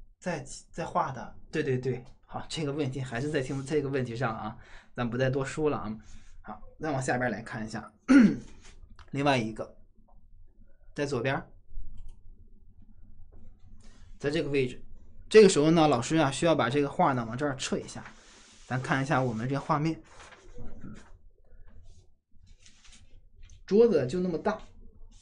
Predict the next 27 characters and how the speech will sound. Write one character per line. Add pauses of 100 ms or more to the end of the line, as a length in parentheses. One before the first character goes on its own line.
(300)
这
倒
不
担
心，
但
是
镜
头
只
能
缩
到
这
么
远
了， (920)
无
法
再
远。 (640)
在
这
个
位
置， (1000)
啊，